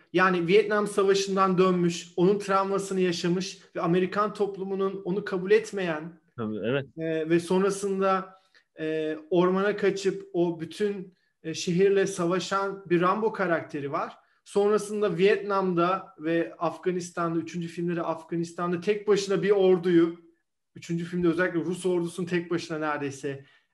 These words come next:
Speaker 1: alt ediyor. Bu ilk filmden ikinci ve üçüncü filme geçiş gerçekten çok, e, yüz seksen derece zıt.
Speaker 2: Hı hı. Ya işte <clears throat> dediğim mantık da aynı yani hani sonuçta Baba filmi de şey anlatıyor biraz.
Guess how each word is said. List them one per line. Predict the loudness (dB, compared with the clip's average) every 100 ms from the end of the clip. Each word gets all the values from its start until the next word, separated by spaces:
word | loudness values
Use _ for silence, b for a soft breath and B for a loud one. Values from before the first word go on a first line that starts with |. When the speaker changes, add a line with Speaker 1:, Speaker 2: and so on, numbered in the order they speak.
| _
Speaker 1:
alt | 0 0 -2
ediyor. | -6 -6 -8 -10 _ _ _ _ _ -20
Bu | -14 -12
ilk | -8 -8
filmden | -8 -8 -6 -2 -2 -2 -4
ikinci | -10 -4 -4 -2
ve | -4 -4
üçüncü | -4 -8 -8
filme | -8 -6 -4
geçiş | -2 -4 -4 -14 -14
gerçekten | -6 -6 -4 -10 -8 -10 -10
çok, | -12 -16 -18 _ _ -20
e, | -18 -16 -16 -14
yüz | -14 -8
seksen | -8 -6 -8 -6
derece | -6 -8 -8 -10
zıt. | -12 -16 -20 _ _
Speaker 2:
Hı | -12
hı. | -10 -12 -8
Ya | -4 -2
işte | -4 -8 -8 -8 -6
<clears throat> | -2 2 2
dediğim | 2 0 -2
mantık | -2 -4 -6
da | -4
aynı | -2 -2
yani | -2 -2 -2
hani | -2 -4 -6 -8 _ _ _ _ _ _ -16
sonuçta | -8 -6 -6 -2 -2 -2 -8 _
Baba | -10 -2 0 0
filmi | -2 -6 -4 -2
de | -2
şey | 2 4
anlatıyor | 4 2 -6 -4 -2
biraz. | 0 -2 -4 -18